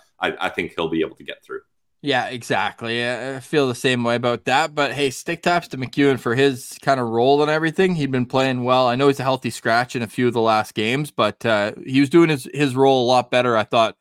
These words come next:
Speaker 2: than at the start of the season, and has those random pops of skill.
Speaker 1: Scoring some nice goals. Sheesh.
Speaker 2: That are pretty impressive. So we'll see what, uh, what happens next there. And,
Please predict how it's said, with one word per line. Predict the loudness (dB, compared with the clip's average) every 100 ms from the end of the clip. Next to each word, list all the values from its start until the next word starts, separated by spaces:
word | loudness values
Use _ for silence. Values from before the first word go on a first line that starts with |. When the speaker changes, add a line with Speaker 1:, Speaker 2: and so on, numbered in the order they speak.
| _ _
Speaker 2:
than | -2 0
at | -2
the | -6
start | 0 0 0
of |
the | -6
season, | -4 -2 0 -2 -4
and | -2
has | -2 0
those | -2 -2 -10 _ _ -2
random | 2 4 4 2 0 -4
pops | -4 -2 -2 -8
of | -12
skill. | -8 0 4 4 2
Speaker 1:
Scoring | -2 0 2
some | 2 -2 -2
nice | -2 -2 0 -2 2
goals. | 2 4 2 -2 -8
Sheesh. | -10 -6 2 4 2 -4 -12 -16 _ _ _ 0
Speaker 2:
That | 2
are | 2
pretty | 2 2 4 2
impressive. | 0 -2 -2 -2 -2 -6 -6
So | -4 2 2
we'll | 4 2
see | 0 -2
what, | 0 0 2
uh, | 2 2
what | 2 2
happens | 2 0 -6 -4
next | -2 -2 -4 -2
there. | 0 2 2
And, | 2 -2